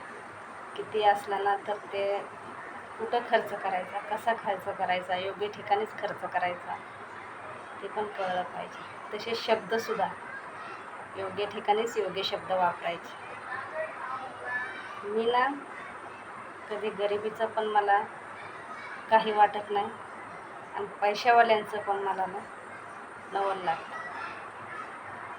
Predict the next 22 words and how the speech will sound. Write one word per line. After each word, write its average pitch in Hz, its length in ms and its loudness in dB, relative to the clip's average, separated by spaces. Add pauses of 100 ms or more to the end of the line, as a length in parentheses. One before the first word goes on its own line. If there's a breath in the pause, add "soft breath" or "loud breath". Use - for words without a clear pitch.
(260)
तुमच्याकडे 214 400 0
आज 208 80 4
चार 208 220 2
पैसे 202 360 -2
आहे, 202 80 2
तुम्ही 208 280 -2
एवढा 240 460 12 (100)
म्हणजे 220 380 0 (1000)
एवढ्या 220 220 6
मोठेपणात 254 600 4 (120)
तुम्ही, 240 480 2
अ, 190 220 4 (100)
बोलत 202 380 2
आहात - 880 -4
कशाबद्दल? 214 580 -2 (580)
अरे, 240 140 0
तुमच्या 220 360 -2
कमाईचा 226 380 2
पैसा 208 320 -2
आहे, 208 120 -2
तुम्ही 226 200 -2
कमवता, 196 520 0